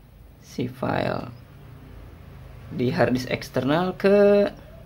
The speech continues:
hard disk eksternal. Yang ini di copy ke drive yang enclosure. Oke.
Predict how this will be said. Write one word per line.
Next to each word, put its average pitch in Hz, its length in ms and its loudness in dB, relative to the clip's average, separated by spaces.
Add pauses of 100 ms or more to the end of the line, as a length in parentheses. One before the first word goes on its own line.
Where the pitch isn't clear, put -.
(1000)
hard - 160 -2
disk 151 80 -2
eksternal. 131 480 0 (2750)
Yang - 160 -12
ini 139 240 0
di - 140 -2 (100)
copy - 880 -6 (2000)
ke 240 80 -8 (160)
drive - 320 -4
yang - 260 -2 (2250)
enclosure. - 800 -8 (840)
Oke. 131 320 -2